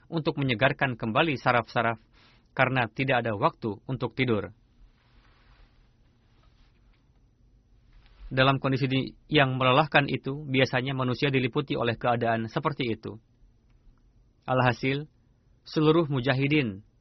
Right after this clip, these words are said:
secara serentak diliputi oleh rasa kantuk, padahal pertempuran tengah berlangsung dan terancam bahaya dari pihak musuh.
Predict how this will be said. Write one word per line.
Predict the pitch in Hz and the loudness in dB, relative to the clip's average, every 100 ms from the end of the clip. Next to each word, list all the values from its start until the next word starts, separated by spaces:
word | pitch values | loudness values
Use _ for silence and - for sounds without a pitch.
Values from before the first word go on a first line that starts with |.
| _ _ _ _ _ _ _ _ _ _ - | _ _ _ _ _ _ _ _ _ _ -8
secara | 139 151 127 120 | 0 2 4 2
serentak | 147 170 175 123 - | 0 0 0 -2 -2
diliputi | 127 131 135 151 143 143 | -2 -2 0 -2 -2 -4
oleh | 131 117 | -2 -2
rasa | 127 135 | -2 -2
kantuk, | - 190 - 101 - - - - _ - - | -2 -4 -4 -10 -12 -16 -16 -20 _ -20 -4
padahal | 120 117 143 | 0 4 4
pertempuran | 143 131 139 127 131 139 | 2 0 0 2 0 0
tengah | 131 123 | -2 -2
berlangsung | 117 107 139 208 - - _ _ - | 0 0 0 -2 -8 -18 _ _ 0
dan | 135 117 | 2 2
terancam | 120 123 117 127 | 0 0 2 0
bahaya | 117 117 190 120 | 2 2 4 2
dari | 113 | 0
pihak | - 117 113 | 0 2 2
musuh. | 113 107 110 98 | 0 -4 -4 -8